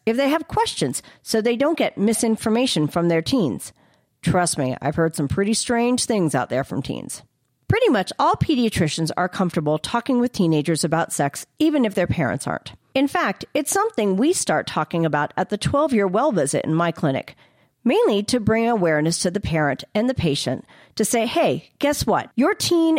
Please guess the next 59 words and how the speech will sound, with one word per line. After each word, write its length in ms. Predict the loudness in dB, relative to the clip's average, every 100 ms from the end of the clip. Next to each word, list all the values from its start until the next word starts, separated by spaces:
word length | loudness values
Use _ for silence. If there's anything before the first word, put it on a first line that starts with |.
| 2
and 160 | 2
their 100 | 2
body 320 | 2 2 2
are 120 | 0 0
going 240 | 2 0
to 40 |
change 380 | 0 0 2 0 0
a 80 | 0
lot 380 | 0 0 -2 -2
in 120 | 0
the 60 | 2
next 280 | 0 -4
few 120 | -2 0
years, 360 | 0 -2 -4 -2
and 140 | 2
we 160 | 2 2
really 440 | 2 2 2 2
want 200 | 0 0
to 100 | 0
help 220 | 0 0
open 300 | -2 -2 0
the 80 | 0
lines 300 | 2 2 0
of 80 | -2
communication 840 | 0 2 2 0 0 0 -2 -4 -4 -12 -20
so 140 | -4 0
your 240 | 2 0
teen 320 | 2 2 4
knows 240 | 4 2 0
that 180 | 0 -2
if 80 |
they 140 | 0 0
have 180 | 0 -2
questions, 600 | -2 0 0 0 0 -6 -16 -20 _ -2
they 100 | 0
can 160 | 0
talk 260 | 0 0 0
to 80 | -2
someone." 480 | 0 -2 -2 -6 -10 _ _ -4
Talking 380 | -2 0 2
about 320 | 2 2 -2 0
sex 280 | -2 0
won't 240 | 0 2 2
make 220 | 0 0
your 100 | -2
teen 260 | 2 2 4
go 120 | 2
out 160 | 2
and 100 | 0
do 200 | 2 2
it, 200 | 2 -2 -8 -18 -20 _ _
nor 240 | 2 2 4
will 200 | 2 2
it 100 | 2
prevent 360 | 0 2 0
them 160 | 2 2
from 180 | 2 2
doing 280 | 4 2
it, 120 | 0